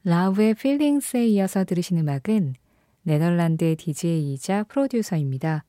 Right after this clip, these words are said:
산홀로의 Keep You To Myself. 이 노래 들으셨어요. 이권삼 님이 신청해 주신 곡이었습니다.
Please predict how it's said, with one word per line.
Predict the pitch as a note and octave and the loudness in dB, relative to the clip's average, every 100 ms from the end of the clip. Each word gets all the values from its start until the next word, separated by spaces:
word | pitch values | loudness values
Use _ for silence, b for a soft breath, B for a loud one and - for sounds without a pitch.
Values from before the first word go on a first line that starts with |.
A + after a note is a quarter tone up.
| _ | _
산홀로의 | - F3 E3+ E3+ D#3 C#3+ C#3+ E3+ B3 - _ _ - | -4 0 0 0 0 0 0 -2 -2 -8 _ _ -6
Keep | B3 A#3 - | -4 -4 -2
You | G3+ - | -2 -2
To | C4 D4 - _ - | -4 -4 -6 _ -2
Myself. | D#3 F3 - C#3+ B2 C#3 - _ _ | 0 0 -4 -4 -4 -8 -18 _ _
이 | E3+ | -2
노래 | C#3+ D3 | 0 0
들으셨어요. | D3 D#3+ D#3+ D3+ - C3+ D#3+ F#3 - b b b b | 0 0 -2 -4 -6 -2 0 -2 -6 b b b b
이권삼 | E3+ D#3+ F#3 F#3 F3+ D#3 | 0 2 2 2 0 0
님이 | D3 D3 G#3+ | 0 2 2
신청해 | A3+ G#3 G3 F3 | 2 0 2 0
주신 | - D3 D#3 | -2 -4 -4
곡이었습니다. | D#3 D#3+ E3 D#3 C#3 B2+ C3+ C3 C#3 | -2 -2 -2 -4 -8 -6 -6 -6 -8